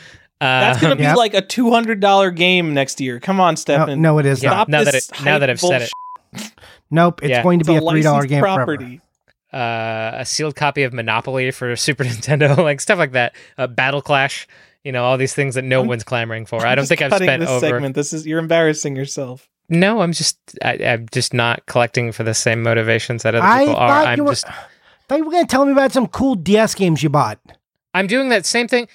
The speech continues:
Speaker 2: Tyler. I'm doing the
Speaker 1: I know,
Speaker 2: same
Speaker 1: I know.
Speaker 2: thing
Speaker 1: You're doing
Speaker 2: you were
Speaker 1: exactly
Speaker 2: doing
Speaker 1: what
Speaker 2: with
Speaker 1: I'm doing.
Speaker 2: games for
Speaker 1: I, it,
Speaker 2: six dollars.
Speaker 1: I'm totally doing it as a joke 'cause I bought <laughs> shit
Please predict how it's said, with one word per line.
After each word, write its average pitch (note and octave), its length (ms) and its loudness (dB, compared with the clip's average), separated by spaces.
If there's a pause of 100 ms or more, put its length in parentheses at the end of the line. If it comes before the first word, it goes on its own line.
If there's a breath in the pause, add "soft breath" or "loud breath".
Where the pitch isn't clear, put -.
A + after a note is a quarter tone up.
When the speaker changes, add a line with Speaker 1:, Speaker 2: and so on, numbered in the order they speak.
(120)
Speaker 2:
Tyler. A#3+ 240 2
I'm G#3+ 80 0
doing G#3+ 100 -2
the G3 80 4
Speaker 1:
I G3 80 4
know, A#3+ 80 4
Speaker 2:
same G#3 80 2
Speaker 1:
I A#3 140 4
know. C4+ 140 4
Speaker 2:
thing F3+ 100 2
Speaker 1:
You're G#3+ 80 4
doing A#3+ 160 2
Speaker 2:
you A#3 60 2
were G#3 40 0
Speaker 1:
exactly G#3 280 2
Speaker 2:
doing G3+ 60 2
Speaker 1:
what F#3 60 4
Speaker 2:
with F3+ 80 6
Speaker 1:
I'm E3+ 80 0
doing. F#3+ 160 0
Speaker 2:
games C#3 100 -4
for D#3+ 40 -2
Speaker 1:
I, F3 80 2
it, F3 100 0
Speaker 2:
six - 40 -8
dollars. A2+ 260 -2
Speaker 1:
I'm E3+ 180 0
totally F#3+ 320 2
doing E3 260 4
it D3 80 4
as C#3+ 200 2
a C#3 60 -2
joke C3 440 -2
'cause C3 360 -2 (380 soft breath)
I C#3+ 100 2
bought C#3 240 0
<laughs> - 0 -
shit - 240 -2